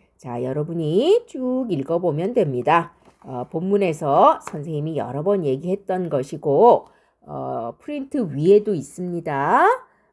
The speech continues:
어, 해제 끝에서 셋째 줄, 본질적인 문제는 맞서지 못하고,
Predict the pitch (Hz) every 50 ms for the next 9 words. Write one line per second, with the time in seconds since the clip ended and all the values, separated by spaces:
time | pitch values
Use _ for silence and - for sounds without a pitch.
0 | _ - - 131 131 131 170 208 240 220 190 185 185 - 214 233 247 262 285 269
1 | - 269 269 - 240 226 208 208 202 196 202 180 165 - - 202 196 - - 208
2 | 214 165 - - _ _ _ _ _ _ _ - 190 156 185 208 226 240 247 269
3 | 285 285 285 277 247 262 240 214 202 202 196 185 165 147 147 143 143 139 131 139
4 | 127 135 139 139 185 254 285 294 226 196 196 - - 196 190 180 190 202 202 180
5 | 151 127 - _ - 139 117 - - 82 - -